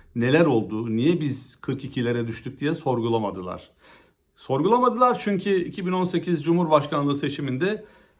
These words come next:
yanlarına M H P'yi de alarak yüzde elli iki oy oranına ulaşmışlardı.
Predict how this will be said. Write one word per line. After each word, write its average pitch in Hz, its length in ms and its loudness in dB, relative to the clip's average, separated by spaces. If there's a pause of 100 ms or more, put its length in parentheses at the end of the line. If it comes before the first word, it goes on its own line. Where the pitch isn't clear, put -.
yanlarına 170 540 4
M 165 160 4
H 175 80 4
P'yi 175 200 6
de 156 60 6
alarak 147 600 2 (160)
yüzde 160 260 0
elli 156 240 2
iki 151 240 4
oy 147 200 6
oranına 127 440 0
ulaşmışlardı. 107 1000 -4